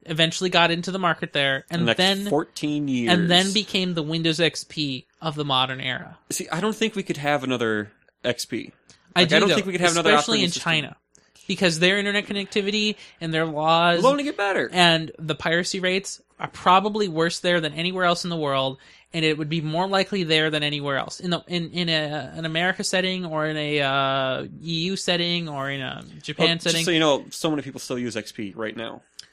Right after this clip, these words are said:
Speaker 1: Yeah, but not many people that are worthwhile.
Speaker 2: <laughs> You know, I, I can agree with that statement wholeheartedly.
Speaker 1: Good.
Speaker 2: We don't. We, none of your computers in this house
Speaker 1: No.
Speaker 2: have. None
Speaker 1: No.
Speaker 2: of, none of my house have for
Speaker 1: Years.
Speaker 2: three,
Speaker 1: You know,
Speaker 2: four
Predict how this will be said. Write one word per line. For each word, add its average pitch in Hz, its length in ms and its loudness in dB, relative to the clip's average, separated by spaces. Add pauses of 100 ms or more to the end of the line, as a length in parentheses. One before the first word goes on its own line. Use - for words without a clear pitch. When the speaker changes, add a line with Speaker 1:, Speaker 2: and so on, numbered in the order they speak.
(140)
Speaker 1:
Yeah, 190 140 -2
but 196 160 -2
not 233 280 0
many 240 160 -8
people 196 240 -4
that 180 120 4
are 165 60 2
worthwhile. 151 600 2 (400)
Speaker 2:
<laughs> - 60 -2 (280)
You 226 160 6
know, 233 180 6
I, 196 100 8 (160)
I 160 80 8
can 180 160 2
agree 180 240 4
with 175 120 0
that 147 180 4
statement 123 440 0
wholeheartedly. 117 640 -2 (320)
Speaker 1:
Good. 247 300 4 (1160)
Speaker 2:
We 151 100 4
don't. 165 180 4
We, 147 120 -8 (200)
none 147 240 2
of 185 60 0
your 147 100 0
computers 123 320 -8
in 107 80 -8
this 101 140 -8
house - 400 -12 (240)
Speaker 1:
No. 170 380 0
Speaker 2:
have. 123 260 -8
None 127 180 2
Speaker 1:
No. 190 120 4
Speaker 2:
of, 135 80 -6
none 143 160 2
of 143 40 -2
my 135 200 0
house 117 340 -4
have 117 320 -2
for 113 300 -8 (260)
Speaker 1:
Years. 160 400 -2
Speaker 2:
three, 131 220 -2
Speaker 1:
You 175 80 2
know, 175 100 4
Speaker 2:
four - 160 -2